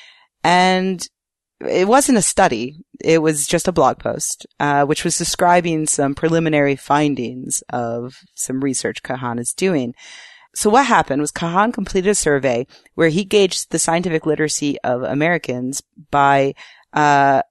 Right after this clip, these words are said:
and, and then examining that data by looking at the differences between people of differing political persuasions, differing education levels, and differing religiosity levels. And he also did ask if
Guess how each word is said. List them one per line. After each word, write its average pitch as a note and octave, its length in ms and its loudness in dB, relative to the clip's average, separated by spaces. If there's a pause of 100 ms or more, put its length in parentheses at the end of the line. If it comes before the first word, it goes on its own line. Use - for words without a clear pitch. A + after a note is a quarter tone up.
(240)
and, G3 220 2
and G3 160 4
then F3+ 180 4
examining F#3 640 0
that C3 160 -2
data B2 340 -2 (320)
by D#3 220 4
looking D#3+ 320 0
at D3 140 -4
the D3 80 -6
differences C#3+ 560 -2
between G#3+ 320 0
people D3+ 500 -2
of B2+ 600 -2 (160)
differing B2+ 400 -2
political F3+ 560 0
persuasions, C#3+ 920 -2 (300)
differing C3 420 -2
education E3 760 -2
levels, D3 680 2
and B2 360 -6
differing B2+ 640 -4 (100)
religiosity C#3 800 0
levels. A2+ 540 -4 (640)
And E3+ 300 2
he G3+ 160 2
also G#3 320 4
did F3 220 4
ask D3 500 2
if C#3+ 640 0